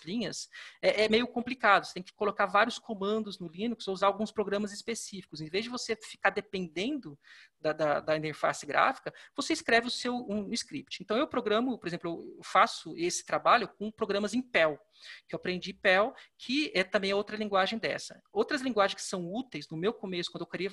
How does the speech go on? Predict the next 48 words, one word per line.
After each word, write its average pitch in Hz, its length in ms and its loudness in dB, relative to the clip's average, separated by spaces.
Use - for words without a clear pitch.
eu 151 120 -6
fazia 170 220 -2
uma 185 100 -2
coisa 180 240 -8
mais 190 240 -2
teórica, 160 500 -2
que - 120 -6
era 165 80 2
a 160 40 -4
geração 170 340 -2
desse 196 200 -8
conjunto 165 220 -10
de - 80 -14
funções 147 200 -8
de 139 80 -12
base, 175 400 2
eu 190 140 2
programava 220 580 4
mais 214 240 2
em 240 80 0
C - 460 -2
e 185 60 -8
fazia 196 300 4
alguma 208 260 4
coisa 208 400 0
em 220 80 0
Fortran, 240 540 -4
né? 147 360 0
Então, 180 640 -2
são 196 160 -2
linguagens, 196 760 4
é, 170 260 -2
é, 165 40 0
compiladas. 180 840 2
Então, 160 180 -6
elas 214 160 0
são 220 140 -4
mais 226 160 0
rápidas. 180 380 2
Ela 175 100 0
conversa 208 640 2
com - 140 -8
a 160 40 -2
máquina, 151 340 0
com 160 140 -12
o 147 60 -8
hardware, 160 500 -2
né, 160 180 0